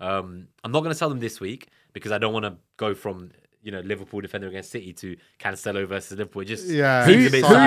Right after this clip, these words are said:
Speaker 1: sideways.
Speaker 3: who you gonna
Speaker 2: Yeah,
Speaker 3: sell
Speaker 2: yeah,
Speaker 3: out of these
Speaker 2: yeah.
Speaker 3: two?
Speaker 1: Uh, see, this is the problem. My, my safety side says Robertson, but based on everything I've seen in the last, like, eight game weeks,
Speaker 3: Mm.
Speaker 1: it's actually Trent I should sell.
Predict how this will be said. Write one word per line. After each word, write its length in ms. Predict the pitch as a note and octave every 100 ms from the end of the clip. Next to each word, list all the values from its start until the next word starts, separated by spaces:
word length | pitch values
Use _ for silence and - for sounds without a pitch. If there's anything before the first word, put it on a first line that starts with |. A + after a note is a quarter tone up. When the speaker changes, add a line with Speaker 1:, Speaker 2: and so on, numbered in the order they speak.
| C4+
Speaker 1:
sideways. 160 | A#3+ A#3
Speaker 3:
who 60 |
you 160 | C4+ C4+
gonna 140 | B3+
Speaker 2:
Yeah, 100 | A#3+
Speaker 3:
sell 160 | C4 A3
Speaker 2:
yeah, 60 | A#2+
Speaker 3:
out 60 |
of 40 | A2+
these 120 | C#3+
Speaker 2:
yeah. 60 | -
Speaker 3:
two? 140 | F2+ - _ - _ -
Speaker 1:
Uh, 60 | G#2+ _ _ _ -
see, 100 | A#2+
this 240 | C3 D#3+
is 60 | F3+
the 80 | E3+
problem. 640 | F3+ E3 C3+ G2+ F#2+ G#2+
My, 180 | A2+ B2+ A2 A#2
my 520 | C#3 C3 C3+ C3 B2+ A#2 _ _ _
safety 680 | - - F#3+ G3 D#3+ - D3
side 360 | - A#2+ G#2+ G2+
says 200 | A#2 G#2
Robertson, 680 | A2+ C3+ A#2 G2+ G2+ F2+ E2 _ _
but 100 | A2
based 200 | C#3+ E3+
on 100 | D#3+ -
everything 520 | D#3+ D#3+ D#3 D3+ C#3+
I've 140 | C3
seen 300 | - D3 B2
in 60 | G#2
the 80 | G2+
last, 260 | A2+ A2
like, 120 | A2 G2+
eight 200 | A2+ A2+
game 240 | A#2+ B2
weeks, 140 | G#2 C#3+
Speaker 3:
Mm. 280 | B2+ F2 F#2+ -
Speaker 1:
it's 100 | A2
actually 240 | D#3+ E3
Trent 280 | - D#3+ D3
I 100 | A#2+
should 260 | - D#3 D#3
sell. 340 | E3 F3 A3